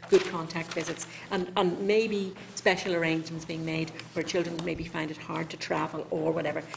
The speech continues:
That's what the impact would be about trying to maintain the con-, doesn't necessarily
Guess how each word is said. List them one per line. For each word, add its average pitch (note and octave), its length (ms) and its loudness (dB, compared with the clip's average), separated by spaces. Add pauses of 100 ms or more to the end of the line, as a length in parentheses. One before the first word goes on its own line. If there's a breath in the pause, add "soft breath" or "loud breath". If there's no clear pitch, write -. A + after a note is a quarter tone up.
That's A3+ 240 4
what G#3 80 4
the E3+ 120 -6
impact E3+ 440 -2
would F#3+ 160 0
be G3+ 260 2 (240 loud breath)
about F3 260 4
trying F3+ 280 -2
to F3 100 -6
maintain E3 460 -2
the E3 60 -12
con-, E3+ 260 -6
doesn't G#3 180 -2
necessarily E3+ 480 -2